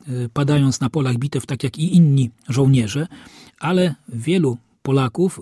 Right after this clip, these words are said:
działało na rzecz odzyskania niepodległości. Ósmego stycznia tysiąc dziewięćset piętnastego roku w Szwajcarii, w Lozannie, powstał Komitet Generalny Pomocy Ofiarom Wojny w Polsce.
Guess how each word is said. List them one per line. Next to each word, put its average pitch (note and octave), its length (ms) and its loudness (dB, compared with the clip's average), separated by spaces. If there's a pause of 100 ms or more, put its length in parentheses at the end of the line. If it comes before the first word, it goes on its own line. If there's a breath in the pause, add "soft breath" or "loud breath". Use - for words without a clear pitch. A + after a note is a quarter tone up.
działało D#3 540 0 (100)
na C#3 160 0
rzecz C#3 220 -2
odzyskania C3 640 0 (160)
niepodległości. A#2 880 -4 (200)
Ósmego A3 340 2
stycznia - 360 -4
tysiąc A2+ 280 -2
dziewięćset E3 340 2
piętnastego A#2 560 -4
roku A2 340 -6 (220)
w - 40 -12
Szwajcarii, A#2 720 -4
w D3+ 60 -4
Lozannie, A#2+ 600 -2 (300 loud breath)
powstał F#3+ 460 -2
Komitet F3 420 2
Generalny C3+ 720 0 (140)
Pomocy C#3+ 480 -2
Ofiarom B2+ 440 -2
Wojny B2 340 0
w - 60 -10
Polsce. - 480 -10